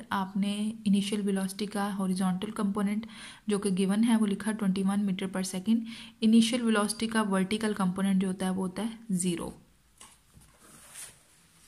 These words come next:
अच्छा, अब आपने डिस्टेंस और वेलोसिटी फाइंड आउट करनी है, तो आप यूज़ करेंगे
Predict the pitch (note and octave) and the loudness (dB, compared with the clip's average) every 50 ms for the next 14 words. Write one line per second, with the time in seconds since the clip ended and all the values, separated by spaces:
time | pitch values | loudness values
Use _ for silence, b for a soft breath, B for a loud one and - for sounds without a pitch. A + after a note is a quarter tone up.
0 | - B B B B B B B B B B B - - A#3+ A#3+ A#3 A3+ A3+ A3 | -20 B B B B B B B B B B B -8 -4 0 2 4 4 4 2
1 | A3 A#3 A#3+ A3+ A3 G#3 G#3 - - A3+ A3+ A3+ A3+ - G3+ G3+ G#3+ A#3 A3+ - | 2 0 0 0 0 0 -2 0 2 4 4 4 2 0 -2 -2 -2 -4 -6 -8
2 | - - - - _ _ _ - G3+ G3+ G3+ G3 F#3+ F#3+ - - G3+ F#3+ F#3+ F#3 | -12 -20 -20 -20 _ _ _ -4 -2 0 0 0 -2 -4 -4 -6 -4 -2 -2 -2
3 | F3+ F3 F#3 F3+ F#3 - - F#3+ G3 F#3+ G3 G3 G3 G3+ G#3 - - B B B | -2 -2 -4 -6 -6 -8 -8 -6 -4 -4 -2 -4 -4 -6 -8 -10 -14 B B B
4 | B B B B B B - A3+ A3+ - A3 A3 A3+ A3+ A#3+ A#3+ A#3 A#3 A3+ A3+ | B B B B B B -6 -4 0 2 4 4 4 2 2 0 0 0 0 0
5 | - - G#3+ G#3+ G#3 G#3 G3+ G#3 G#3+ A#3+ | -2 -2 -2 -2 0 -2 -2 0 -2 -2